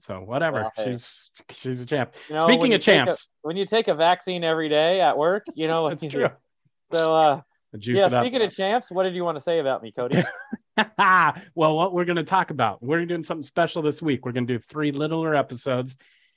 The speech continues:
Speaker 1: Every episode's gonna look at a division. We're gonna dissect each team, Jacob and I together.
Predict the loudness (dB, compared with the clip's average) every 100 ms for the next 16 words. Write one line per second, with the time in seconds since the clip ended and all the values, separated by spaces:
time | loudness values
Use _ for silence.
0 | _ -2 2 2 2 2 2 -2 -4 -4
1 | -2 -2 -2 -2 -4 -2 0 2 2 0
2 | -2 -4 _ _ -4 -2 0 0 0 0
3 | 0 -2 -2 -6 -6 -8 -2 0 0 -2
4 | -4 -4 -6 -4 -2 -2 0 0 0 -2